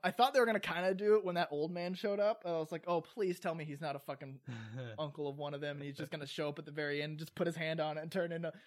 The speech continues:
Speaker 1: be like, 'Oh, me too, Shazam!'"
Speaker 2: <laughs>
Speaker 1: That would be the worst.
Speaker 2: Yep.
Speaker 1: Um, so yeah, that happened. Uh, good. What are good things that, well, the fucking Marvel family was
Speaker 2: It's
Speaker 1: good.
Speaker 2: over, yeah, that was,
Speaker 1: God, it's
Speaker 2: it was
Speaker 1: goddamn amazing.
Speaker 2: pretty great. They're all having, having fun and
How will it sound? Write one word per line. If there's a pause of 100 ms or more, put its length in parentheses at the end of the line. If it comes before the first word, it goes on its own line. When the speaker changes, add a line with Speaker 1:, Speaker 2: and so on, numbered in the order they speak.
(100)
Speaker 1:
be
like,
'Oh,
me
too,
Shazam!'" (380)
Speaker 2:
<laughs>
Speaker 1:
That
would
be
the
worst. (140)
Speaker 2:
Yep. (680)
Speaker 1:
Um,
so
yeah, (380)
that (100)
happened. (240)
Uh, (100)
good. (300)
What
are
good
things
that, (680)
well, (180)
the
fucking
Marvel
family
was
Speaker 2:
It's
Speaker 1:
good.
Speaker 2:
over,
yeah,
that
was,
Speaker 1:
God,
it's
Speaker 2:
it
was
Speaker 1:
goddamn
amazing.
Speaker 2:
pretty
great.
They're
all (140)
having,
having
fun
and